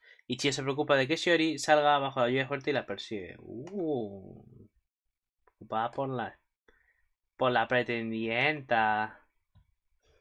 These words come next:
Vale, a ver qué nos dicen las imágenes. Eh, vale, para empezar vemos aquí la escena de que está lloviendo. Parece ser que se iban a ir al parque de, al zoo, como hemos leído en el avance, que se iban a ir los hermanos y Eiichiro se iban a ir al zoo.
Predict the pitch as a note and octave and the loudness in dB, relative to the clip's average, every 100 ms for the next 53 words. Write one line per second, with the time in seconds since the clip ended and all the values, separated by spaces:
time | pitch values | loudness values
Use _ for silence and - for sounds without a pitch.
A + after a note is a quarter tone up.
0 | _ _ - - _ - - - - - | _ _ -20 -20 _ -20 -20 -20 -20 -20
1 | _ - C3 C#3 B2 C3 C3+ C3+ C3 B2 | _ -2 4 8 8 8 4 2 0 0
2 | A#2+ A#2+ A#2+ A2 A#2+ A#2+ C#3+ F#3 F#3+ - | -2 -4 -6 -4 -6 -4 -6 -6 -10 -12
3 | A#2 A#2 A2+ A2+ A2+ A2 A2 A2 A#2 A2 | -4 0 2 2 2 2 2 2 2 0
4 | G#2+ G#2+ A2+ A#2+ A#2 A#2 A2+ A2+ A#2+ A2+ | -2 -8 -6 -4 -4 -6 -6 -6 -6 -6
5 | A2 - A#2 A2 A2 B2 C#3+ F#3 _ - | -6 -6 -4 -2 -2 -2 -4 -6 _ -20
6 | _ _ _ - C3 B2+ C3 C3 C#3 C3+ | _ _ _ 4 4 6 0 2 6 8
7 | B2+ B2+ B2 C3 B2 A2+ A2+ - - C3 | 8 8 8 6 2 -4 -8 -8 4 6
8 | A#2+ A2+ - C3 C3+ C3 A#2+ B2 B2 - | 6 4 2 4 4 4 -2 0 0 -2
9 | - C3 A2 B2+ A2+ A#2 B2+ C3 A#2+ B2+ | -12 -14 -2 4 4 4 2 6 6 6
10 | C#3 E3+ C3+ A2+ A2 A#2+ A#2+ A#2+ B2 A#2+ | 4 2 2 -2 -2 -2 -2 0 0 0
11 | B2+ B2 B2 B2 A#2 A#2 - _ - - | -2 -2 0 0 -2 -4 -12 _ -20 -20
12 | - - - _ B2+ B2+ B2 A#2+ B2 B2+ | -20 -20 -20 _ -6 -4 -4 -4 -4 -2
13 | B2+ - C3 B2+ C3+ B2+ A#2+ A2 A2 - | -2 0 -4 -2 -2 0 -2 -2 -2 2
14 | F3 G3 | 2 2